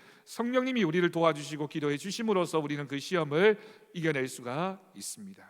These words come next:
그러니 걱정하거나 염려할 필요가 없습니다. 하나님이 우리와 함께 하시기 때문에.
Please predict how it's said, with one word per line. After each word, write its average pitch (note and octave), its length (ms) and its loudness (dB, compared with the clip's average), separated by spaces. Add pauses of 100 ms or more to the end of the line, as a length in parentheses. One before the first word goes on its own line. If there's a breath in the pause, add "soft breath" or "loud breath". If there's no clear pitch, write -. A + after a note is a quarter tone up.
(120)
그러니 D#3+ 500 0 (580 soft breath)
걱정하거나 C3+ 680 -2
염려할 D3 340 0
필요가 E3+ 720 0 (240)
없습니다. - 580 -18
하나님이 B2+ 380 -8
우리와 A2+ 280 -6
함께 F3+ 320 -6
하시기 A#2+ 340 -6
때문에. G#2 340 -18